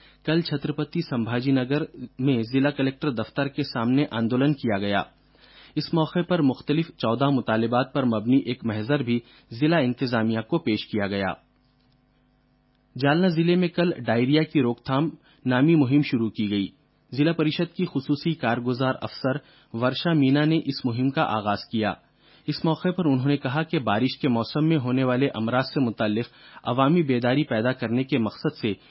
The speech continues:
ये मुहिम चलाई जा रही है। आखिर में अहम खबरों की सुर्खियां एक मरतबा फिर सुन लीजिए।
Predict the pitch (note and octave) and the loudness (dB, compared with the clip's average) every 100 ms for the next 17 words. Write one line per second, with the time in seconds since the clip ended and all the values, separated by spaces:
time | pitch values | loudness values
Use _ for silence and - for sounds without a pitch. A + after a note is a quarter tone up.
0 | - - D3 D#3+ B2+ C#3 C#3+ C3 G#2+ C3 | -20 -2 2 2 2 0 0 0 0 0
1 | A2+ F#2+ F2+ G#2+ A2+ G2 - _ _ _ | 0 -2 -4 -6 -6 -8 -10 _ _ _
2 | _ - A2+ B2 F3+ F3 F3 F3+ - G#2 | _ -8 -4 -2 0 2 2 0 -4 -4
3 | C#3 - B2 C#3 D3 C3 - C#3+ B2+ G#2+ | -2 -2 -2 -2 -2 -4 -4 -6 -4 -4
4 | G#2 _ - _ C#3+ D3+ D3 C#3 D3 D3 | -4 _ -20 _ -4 -2 -2 -2 -2 -2
5 | C#3+ E3+ - G#2+ G2+ F#2+ G#2 | 0 -2 0 -2 -2 -2 -2